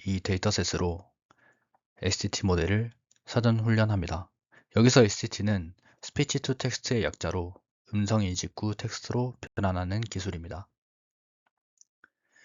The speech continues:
에스티티 모델이 생성된 합성 에이티씨 음성 데이터로 사전 훈련된 후에 실제 에이티씨 음성 데이터셋을 활용해 본 모델의 파라미터를 미세 조정하는 파인 튜닝을 합니다.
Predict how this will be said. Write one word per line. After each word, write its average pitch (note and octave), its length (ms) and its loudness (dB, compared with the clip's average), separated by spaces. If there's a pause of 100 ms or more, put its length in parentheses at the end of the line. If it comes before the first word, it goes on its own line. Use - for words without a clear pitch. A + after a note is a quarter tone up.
(280)
에스티티 - 380 6
모델이 G2 520 6 (380)
생성된 C3 600 6
합성 B2+ 440 2
에이티씨 F#2+ 380 0
음성 F2+ 320 0
데이터로 F2+ 340 -2
사전 A2+ 340 2
훈련된 A#2 460 2
후에 E2+ 340 -6 (460)
실제 B2 360 2
에이티씨 G#2 580 2
음성 F2+ 500 0
데이터셋을 F#2 720 -4
활용해 F#2+ 500 -2 (600)
본 A2 200 4
모델의 F2 400 2
파라미터를 G2 600 -2
미세 F2+ 220 0
조정하는 F#2+ 580 -2 (140)
파인 B2 240 0
튜닝을 A2+ 360 2
합니다. F2+ 400 -6